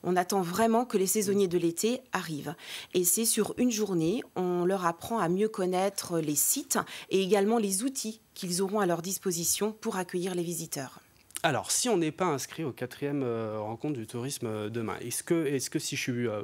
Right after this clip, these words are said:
Speaker 2: par exemple, je sais pas, président d'une association, est-ce que je peux me rendre, euh, demain à la Gaubretière ?
Speaker 1: Voilà, ça reste un événement pro, donc c'est plutôt des associations, des acteurs liés au tourisme, mais autrement, on accueille toute personne qui veut venir découvrir et surtout faire des rencontres professionnelles,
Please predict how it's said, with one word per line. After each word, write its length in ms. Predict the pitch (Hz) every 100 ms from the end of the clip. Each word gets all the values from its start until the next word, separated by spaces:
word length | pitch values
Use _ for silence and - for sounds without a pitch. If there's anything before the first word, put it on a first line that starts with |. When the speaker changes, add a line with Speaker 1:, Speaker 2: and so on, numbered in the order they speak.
| -
Speaker 2:
par 120 | 110
exemple, 200 | 117 127
je 60 | 110
sais 100 | -
pas, 140 | 107
président 400 | - 135 131 131
d'une 180 | 120 117
association, 540 | 110 123 - 107 165 - - -
est-ce 140 | -
que 100 | -
je 80 | 170
peux 140 | -
me 100 | 135
rendre, 480 | 127 117 151 139 120
euh, 160 | 123 117
demain 300 | 123 120 147
à 40 |
la 120 | 110
Gaubretière ? 520 | 107 123 117 107 - 101 - -
Speaker 1:
Voilà, 180 | - 196 - -
ça 140 | 240
reste 220 | 226 302
un 100 | 254
événement 360 | 220 202 196 180
pro, 380 | - - 294 - -
donc 140 | 202 185
c'est 100 | 233
plutôt 400 | - 233 247 240
des 240 | 185 175
associations, 840 | 185 185 185 185 175 - 240 247 254
des 240 | 180 175
acteurs 380 | 208 - 226 208
liés 220 | 180 190
au 120 | 165
tourisme, 680 | 156 - 165 233 - 190 147 - -
mais 180 | 180 202
autrement, 580 | 220 180 165 165 220 262
on 160 | 196 175
accueille 520 | 160 - 208 202 165
toute 180 | - 185
personne 340 | 170 - 208
qui 160 | 208 165
veut 140 | 151
venir 320 | 214 180 190 190
découvrir 580 | 185 - 160 160 240 233
et 80 | 180
surtout 320 | - 175 -
faire 180 | 226 214
des 120 | 175
rencontres 440 | 170 180 233 226 180
professionnelles, 760 | - 180 180 - 151 165 202